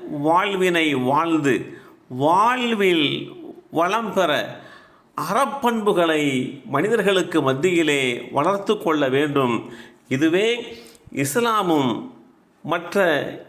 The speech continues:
இலக்கியங்களும் கூறுகின்ற விஷயங்கள் என்பதை புரிந்து வாழ்வதற்கு தகுந்த படிப்பினையாக அமையப்பெற்றிருக்கிறது.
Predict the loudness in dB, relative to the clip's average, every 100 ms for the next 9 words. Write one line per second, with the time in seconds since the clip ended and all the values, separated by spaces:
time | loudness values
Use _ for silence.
0 | -2 0 0 -2 -2 2 2 2 2 2
1 | 2 2 0 0 4 4 4 2 2 2
2 | 2 0 -2 0 2 2 2 2 0 0
3 | 0 2 2 -2 -6 -18 -20 _ -6 0
4 | 2 2 2 0 0 0 0 0 0 0
5 | 0 2 2 0 -2 -10 -8 -4 0 2
6 | 2 2 2 2 0 -4 -6 -2 -2 0
7 | 0 2 2 0 -2 0 0 -2 -4 -12
8 | -16 -20 -20 -10 -6 -2 0 0 -2 0
9 | -2 0 -2 2 2 0 -4